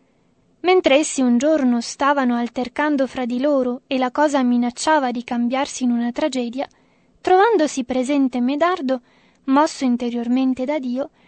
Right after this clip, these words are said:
per porre fine a quel litigio, si fece innanzi, premette il piede su una pietra che stava lì conficcata nel suolo e disse: "Questa senza dubbio bisogna che sia il confine."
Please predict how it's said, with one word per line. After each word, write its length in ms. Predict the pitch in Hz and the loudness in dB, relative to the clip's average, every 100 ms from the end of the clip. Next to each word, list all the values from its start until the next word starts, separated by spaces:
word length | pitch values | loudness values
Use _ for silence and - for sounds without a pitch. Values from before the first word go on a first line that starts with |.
| _ _ _ | _ _ _
per 180 | 349 349 | -4 2
porre 320 | 466 453 285 | 2 4 2
fine 320 | - 294 240 | 0 0 0
a 60 | 233 | -2
quel 200 | - 269 | -4 -2
litigio, 500 | 339 - 247 247 269 _ _ _ _ _ | -2 -2 -6 -4 -8 _ _ _ _ _
si 200 | - 349 | -6 -2
fece 300 | 427 - 302 | 0 0 0
innanzi, 600 | 254 226 233 233 - 269 _ _ _ _ _ _ - | 0 -2 -4 -6 -10 -18 _ _ _ _ _ _ -2
premette 440 | 339 359 392 294 | 2 2 2 0
il 200 | 254 240 | -2 -4
piede 540 | - 311 285 240 226 | -4 0 0 0 -6
su 240 | 233 - 254 | -10 -4 0
una 180 | 240 240 | 0 -2
pietra 600 | - 302 262 - 240 233 - | -2 -2 -2 -4 -6 -8 -10
che 120 | 269 | -8
stava 380 | - 262 240 233 | -6 -4 -4 -2
lì 240 | 262 320 | -4 -4
conficcata 760 | - 240 233 240 - 269 254 233 | -2 -2 -4 -10 -6 -6 -4 -2
nel 200 | 269 311 | -2 -4
suolo 540 | - 254 233 233 330 _ _ _ _ _ | -8 -6 -6 -6 -10 _ _ _ _ _
e 140 | - 285 | -4 -2
disse: 460 | 240 226 - 240 _ _ _ _ _ _ _ _ _ _ _ - | -2 -6 -12 -14 _ _ _ _ _ _ _ _ _ _ _ -6
"Questa 480 | - 381 - 339 320 | 2 2 2 -2 -2
senza 460 | - 269 254 247 | 0 0 2 -2
dubbio 460 | 233 339 - 359 - | -2 -4 -2 -4 -4
bisogna 580 | 262 262 247 339 330 277 | -4 -2 0 0 0 -2
che 160 | - | -6
sia 360 | 233 - 339 359 | -12 -6 -2 -2
il 100 | 320 | -2
confine." 640 | - 277 277 254 226 233 | -6 -6 -6 -4 -4 -6